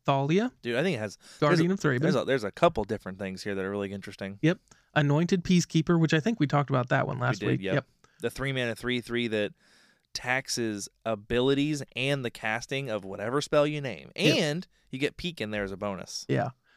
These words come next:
Speaker 1: Then we've got Elite Spellbinder, which is not something we talked about last week.
Speaker 2: Do you know who that is?
Speaker 1: The person? No,
Speaker 2: Yeah.
Speaker 1: I couldn't tell you.
Speaker 2: P V D D R.
Speaker 1: Gotcha.
Speaker 2: That's the P V D D R's championship card.
Speaker 1: Cool. Um, so Elite Spellbinder is a three one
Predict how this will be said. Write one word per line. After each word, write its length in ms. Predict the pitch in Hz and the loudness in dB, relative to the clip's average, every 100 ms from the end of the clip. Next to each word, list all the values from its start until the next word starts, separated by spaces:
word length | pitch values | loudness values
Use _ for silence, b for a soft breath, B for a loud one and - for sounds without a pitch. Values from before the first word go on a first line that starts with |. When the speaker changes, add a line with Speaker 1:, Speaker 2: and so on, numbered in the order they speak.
| _ - | _ 2
Speaker 1:
Then 140 | 190 | 4
we've 140 | 170 | 6
got 200 | 147 143 | 4 4
Elite 340 | 139 139 170 - | 4 4 2 0
Spellbinder, 680 | - 190 202 135 120 131 139 | -2 0 0 0 0 0 2
which 220 | 131 135 | 0 0
is 60 | |
not 180 | 143 - | 0 0
something 260 | 127 123 117 | -2 -2 -2
we 100 | 120 | -4
talked 240 | 127 113 | -6 -6
about 220 | 120 107 | -6 -4
last 240 | 117 120 - | -4 -6 -8
week. 140 | 104 123 _ | -14 -16 _
Speaker 2:
Do 80 | - | -6
you 60 | 120 | -2
know 80 | 113 | 0
who 60 | |
that 120 | 107 107 | 2 2
is? 260 | 135 - - _ _ _ | -2 -6 -14 _ _ _
Speaker 1:
The 80 | 139 | 0
person? 400 | 143 147 165 165 | 2 2 2 2
No, 100 | 143 | 2
Speaker 2:
Yeah. 100 | 113 | 2
Speaker 1:
I 80 | - | -2
couldn't 200 | - - | -6 -6
tell 120 | 120 | -4
you. 80 | 117 - - | -4 -6 -6
Speaker 2:
P 140 | 147 | -4
V 100 | 120 | -2
D 140 | 107 101 | -4 -6
D 140 | 95 | -6
R. 180 | 87 90 _ - | -6 -10 _ -4
Speaker 1:
Gotcha. 220 | 123 123 _ - | -4 -8 _ 0
Speaker 2:
That's 240 | 120 - | 0 2
the 140 | 117 | 0
P 160 | 104 131 | 2 0
V 100 | 123 | 0
D 120 | 113 | -2
D 160 | 107 107 | -2 0
R's 200 | 98 95 | 0 -2
championship 480 | - 104 101 - - | -8 -10 -10 -10 -4
card. 260 | 98 95 - _ | -4 -4 -10 _
Speaker 1:
Cool. 140 | 147 127 _ _ _ _ _ 143 | -4 -4 _ _ _ _ _ 0
Um, 400 | 139 135 135 131 | 2 2 -2 -2
so 140 | - 139 | 0 2
Elite 220 | 170 175 | 2 2
Spellbinder 460 | - 190 151 139 139 | 0 2 2 4 4
is 80 | 131 | 4
a 60 | |
three 220 | 127 156 156 | 2 4 6
one 300 | 143 151 | 4 2